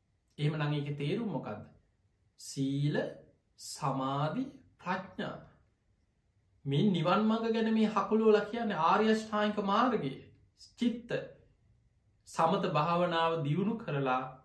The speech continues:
පංච නීවරණ යටපත් කරලා, සතර සතිපට්ඨානය තුල හිත වඩා ගන්නවා. හිත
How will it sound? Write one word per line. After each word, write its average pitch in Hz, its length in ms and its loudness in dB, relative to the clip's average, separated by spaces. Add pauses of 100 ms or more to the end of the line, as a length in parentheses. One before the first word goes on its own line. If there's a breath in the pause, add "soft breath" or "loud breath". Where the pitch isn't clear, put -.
(1000)
පංච 160 320 0
නීවරණ 147 460 -2
යටපත් 139 540 -4
කරලා, 185 360 -4 (1120)
සතර 190 400 0
සතිපට්ඨානය 160 1040 -2
තුල 139 240 -4 (440)
හිත - 260 -6
වඩා 139 360 2
ගන්නවා. 113 380 -8 (880)
හිත 190 140 -2